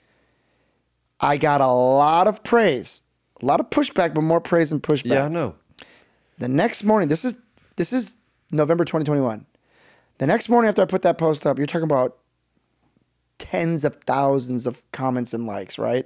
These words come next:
Speaker 2: Mm-hmm.
Speaker 1: I mean, just massive shares. And the Lord woke me up and he showed me Joshua five was burning in my heart.
Speaker 2: Hmm.
Speaker 1: And Joshua five was, was this. It was Joshua, the Lord, if you look at Joshua five, he's speaking to Joshua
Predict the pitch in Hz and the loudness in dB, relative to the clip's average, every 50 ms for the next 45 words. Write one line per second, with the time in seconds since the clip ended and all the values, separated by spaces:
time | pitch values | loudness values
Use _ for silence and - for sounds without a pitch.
0 | _ _ - 113 123 160 190 190 - _ _ - 151 156 151 147 143 139 135 127 | _ _ -4 -2 0 0 0 -2 -6 _ _ -2 0 0 2 2 2 2 0 0
1 | 127 - - - - 147 123 123 127 135 131 127 123 120 - - 117 113 - - | -4 -6 -8 -4 -2 -2 -2 -2 -2 -2 0 0 -2 -2 -4 -6 -8 -8 -8 -4
2 | - 127 123 120 117 117 113 117 123 113 113 120 _ _ _ _ - - _ _ | -2 0 0 0 -2 -4 -6 -10 -12 -14 -14 -16 _ _ _ _ -20 -20 _ _
3 | _ _ _ _ _ _ - 131 127 156 196 220 220 208 208 - 165 156 151 - | _ _ _ _ _ _ -6 -2 0 2 2 2 2 0 0 0 0 0 0 0
4 | 139 131 117 - - - 147 147 151 143 147 147 143 139 135 135 - _ _ _ | -2 -4 -2 -4 -2 0 2 2 2 2 2 2 2 2 0 -2 -4 _ _ _
5 | - - _ - - 160 151 160 - - 185 - - 151 127 120 123 127 113 120 | -20 -20 _ -8 -4 -4 -4 -4 -2 -4 -4 -2 -2 -2 -2 0 -2 -4 -6 -8
6 | 120 113 117 113 110 110 107 104 101 110 101 82 - _ _ _ _ - 110 113 | -8 -6 -6 -6 -6 -8 -8 -10 -10 -12 -12 -14 -14 _ _ _ _ -12 -10 -10
7 | 98 76 - _ _ _ - 135 127 127 175 185 208 - - 240 202 - - 151 | -10 -10 -12 _ _ _ -6 -4 -2 0 0 0 0 0 0 -2 0 0 0 2
8 | 143 135 135 131 131 123 131 131 127 127 123 117 110 - - _ _ _ _ _ | 2 2 2 2 0 0 -2 -2 0 0 0 0 -4 -8 -16 _ _ _ _ _
9 | _ _ _ _ _ _ _ _ _ _ _ - - 120 123 120 110 - - 120 | _ _ _ _ _ _ _ _ _ _ _ -18 -10 -6 -6 -6 -6 -6 -8 -8
10 | 104 95 - - - - 123 113 - 123 113 110 107 104 101 - - - _ _ | -8 -8 -8 -12 -12 -12 -14 -12 -8 -8 -6 -6 -6 -8 -10 -12 -14 -16 _ _
11 | _ - _ _ _ _ _ _ _ - - 143 139 143 147 - - 185 147 143 | _ -20 _ _ _ _ _ _ _ -8 -4 -2 0 0 0 0 0 0 2 2
12 | 135 131 147 175 214 254 - - 190 180 190 165 143 - - 135 - - 127 113 | 2 2 2 2 2 2 2 0 0 0 0 0 0 0 0 -2 -2 -2 -4 -4
13 | 107 135 185 180 - - - - 247 240 - 254 247 151 - 180 175 220 208 - | -2 -2 -4 -4 -4 -6 -4 -2 -2 0 2 2 2 2 0 0 0 0 -2 -2
14 | - 143 127 - | -2 -4 -4 -4